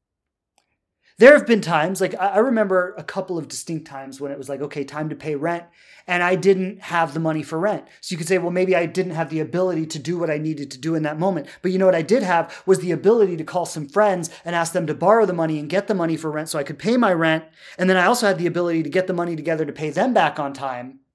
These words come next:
So I actually did have the ability to do what I needed to do when I needed to do it. It just didn't necessarily look the way I wanted it to.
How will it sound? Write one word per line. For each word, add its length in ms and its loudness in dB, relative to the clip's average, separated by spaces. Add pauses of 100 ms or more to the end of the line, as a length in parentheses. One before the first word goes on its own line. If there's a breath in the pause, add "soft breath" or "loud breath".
(720 soft breath)
So 140 4
I 80 10
actually 280 4
did 300 2
have 340 2
the 160 0
ability 760 4 (160 loud breath)
to 100 2
do 240 2
what 320 4
I 120 0
needed 360 0
to 80 -6
do 440 2 (100)
when 380 4
I 200 -2
needed 380 -4
to 100 -10
do 220 0
it. 180 -10 (1500 soft breath)
It 80 6
just 240 -2
didn't 240 2
necessarily 680 2
look 440 2
the 140 -4
way 180 0
I 80 0
wanted 340 -2
it 120 -10
to. 240 -10